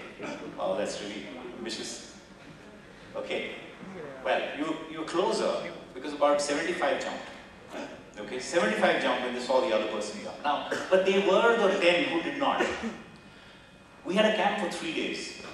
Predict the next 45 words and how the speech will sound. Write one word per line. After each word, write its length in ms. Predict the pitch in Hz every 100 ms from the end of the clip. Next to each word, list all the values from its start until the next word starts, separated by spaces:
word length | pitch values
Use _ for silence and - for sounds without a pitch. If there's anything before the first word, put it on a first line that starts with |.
| - - - -
At 120 | 170
the 120 | 170
end 120 | 196
of 80 | 220
the 60 | 190
camp, 260 | 160 160
when 100 | 143
I 80 | 135
took 140 | -
a 40 | -
session 360 | 131 127 -
for 140 | - 117
them, 220 | 104 98 95 - - - - -
I 100 | 123
asked, 320 | 269 - - - - -
"Who 140 | 196 208
are 60 |
the 80 | 185
guys, 540 | 135 135 135 135 - - - - 156
you 200 | 175 185
five 600 | - - 135 127 127 120
did 140 | -
not 200 | 120 117
jump, 220 | - - 104
or 80 |
you 220 | 101 127 -
ten 280 | - 104
did 120 | - -
not 220 | 98 -
jump, 180 | - - 92 - - - 107
right? 200 | - - - - - - - - - - -
Tell 180 | 214 262
me 100 | 254
what 160 | 208 196
happened 380 | 190 - 175
to 100 | 320
you 200 | 294 285 -
after 460 | 240 - - - -
the 60 | -
jump." 340 | - - - - - - - - - - - - - - - - - - - -
"You 100 | 123
went 280 | 139 147 147
to 60 | 143
your 140 | 135 135
tent, 320 | 139 -